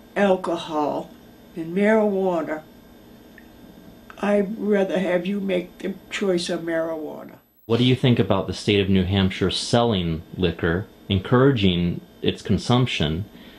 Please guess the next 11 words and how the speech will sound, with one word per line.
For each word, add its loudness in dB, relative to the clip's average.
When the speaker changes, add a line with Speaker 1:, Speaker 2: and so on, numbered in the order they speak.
Speaker 2:
and 0
then 0
caging 2
people 0
like 0
your 2
daughter 0
for, 0
uh, -2
consuming 2
marijuana? 0